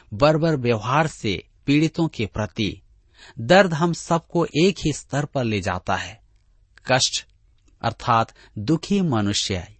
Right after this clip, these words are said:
दुखी मानव जाति की क्षणभंगुर संतान का यह एक सामान्य बंधन है। मेरे प्रियो, जो व्यक्ति कष्ट उठाता है, उसको हम समझ सकते हैं।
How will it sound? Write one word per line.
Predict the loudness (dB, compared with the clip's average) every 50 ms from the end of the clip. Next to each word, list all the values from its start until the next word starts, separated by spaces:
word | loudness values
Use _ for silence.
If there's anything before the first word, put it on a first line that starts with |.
| _ -14 -4
दुखी | -2 -2 -2 0 0 0 0
मानव | 2 2 2 2 2 2 0
जाति | 0 0 0 0 0 0 -2 -4 -2
की | -2 -2 -2 -2
क्षणभंगुर | -4 -6 -12 -14 -8 -4 -2 0 2 0 0 0 0 -2 0 0 0 0 0
संतान | -2 -4 -4 -4 -4 -2 0 2 2 2 2 0
का | 0 0 0 -2 -2 -6 -10 -20 -16 -10
यह | -6 -2 2 2 2 2 2 -2 -2 0
एक | 0 0 0 -2 _ -14
सामान्य | -16 -10 -8 -6 -4 -2 0 0 0 -2 -2 -2
बंधन | -4 -4 -6 -6 -6 -6 -6 -6
है। | -8 -12 -14 -18 _ _ _ _ _ _ _ _ _ _ _ _ _ _ -6
मेरे | -4 -4 -4
प्रियो, | -6 -6 -8 -6 -6 -6 -6 -8 -10 _ _ _ -20 -18 -12 -4
जो | 2 4 4 4
व्यक्ति | 4 2 -2 -2 -4 -6 -4 0
कष्ट | 0 0 0 0 -2
उठाता | -4 -6 -6 -6 -6 -4 -2 -2 -2
है, | -2 -4
उसको | -6 -8 -10 -8 -6 -6
हम | -4 -4 -6 -8
समझ | -8 -8 -8 -8 -8 -8 -8
सकते | -8 -10 -10 -12 -12 -12 -14 -14
हैं। | -12 -14 -16